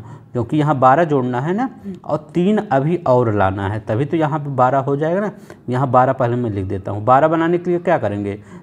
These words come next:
तीन का वर्ग करेंगे, प्लस यहाँ पे तीन कर देंगे, तब यहाँ बारह हो जाएगा, तो बारह आप जोड़ देंगे, बत्तीस आ गया। अब देखिए, बत्तीस से आप बासठ करेंगे, कितना आ जाएगा? बत्तीस से बासठ, ठीक है।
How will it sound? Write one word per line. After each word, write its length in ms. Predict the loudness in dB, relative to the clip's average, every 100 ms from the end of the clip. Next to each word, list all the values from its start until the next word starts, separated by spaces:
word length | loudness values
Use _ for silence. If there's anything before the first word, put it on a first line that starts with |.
| -4
तीन 240 | 4 4 4
का 120 | 2
वर्ग 280 | 4 4 2
करेंगे, 400 | 0 0 0 -4
प्लस 420 | -4 0 0 0
यहाँ 220 | -2 -2 -2
पे 120 | -4
तीन 440 | -8 -2 2 2
कर 200 | 2 0
देंगे, 340 | 0 -4 -4 -8 -16 -18 -12 0
तब 140 | 2
यहाँ 280 | 2 -2 2
बारह 280 | 4 4 2
हो 140 | 2
जाएगा, 320 | 0 0 0
तो 120 | -2 -2
बारह 260 | 0 0 -2
आप 240 | -6 -4
जोड़ 180 | -2 0
देंगे, 220 | -2 -2
बत्तीस 400 | -4 -6 -8 -4
आ 80 | -4
गया। 220 | -2 -6 -8 -18 -20 -2
अब 140 | 0
देखिए, 240 | 0 0 0
बत्तीस 540 | 2 0 0 -4 -4 2
से 80 |
आप 120 | 2 4
बासठ 400 | 4 4 0 -4
करेंगे, 340 | -4 -2 -4
कितना 380 | -6 -8 -6 -6
आ 100 | -6
जाएगा? 280 | -6 -6 -8 -12 -20 -20 -20 -20 -20 -20 -20 -20 -4
बत्तीस 420 | 0 0 -2 -6 -2
से 140 | -4
बासठ, 500 | 0 -2 -2 -8 -8 -14 -12 -12 -12 -2
ठीक 200 | 0
है। 120 | 0